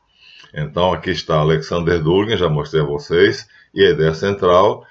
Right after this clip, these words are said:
e aí ele propõe a, a, a essa descentralização, é proposta através de um esquema que nós vamos dar para vocês agora. Agora, já demos no, no vídeo anterior e vamos repetir.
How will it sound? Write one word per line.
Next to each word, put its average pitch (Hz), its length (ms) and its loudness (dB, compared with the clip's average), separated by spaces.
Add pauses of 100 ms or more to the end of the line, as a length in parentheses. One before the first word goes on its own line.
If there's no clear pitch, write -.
(200)
e 117 100 2
aí 101 140 4
ele 110 320 4
propõe 107 800 0 (1160)
a, 85 100 2
a, 82 680 0
a 98 80 -2
essa 95 300 -2
descentralização, 87 1600 0 (260)
é 95 100 -2
proposta 87 880 0 (280)
através 85 680 0
de 78 80 -2
um 87 100 -2
esquema 82 500 -2
que 92 100 -8
nós 87 200 0
vamos 80 240 -2
dar 78 120 -2
para 78 160 -6
vocês 78 680 -4
agora. 73 380 -4
Agora, 85 300 0
já 101 140 0
demos 87 320 0
no, 80 200 -4
no 78 140 -4
vídeo 78 260 -4
anterior 85 600 0 (200)
e 92 80 -16
vamos 90 260 -4
repetir. 95 480 -4